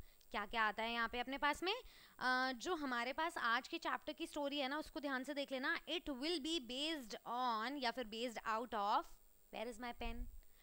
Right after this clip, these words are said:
नहीं मतलब where is my pen? Okay, <laughs> there you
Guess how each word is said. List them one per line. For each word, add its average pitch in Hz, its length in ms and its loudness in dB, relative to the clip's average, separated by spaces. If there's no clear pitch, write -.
नहीं 240 80 -6
मतलब 240 280 -2
where 233 240 6
is 220 100 -6
my 240 180 2
pen? 233 320 -2
Okay, 208 300 -12
<laughs> - 340 -4
there 240 500 4
you 190 100 0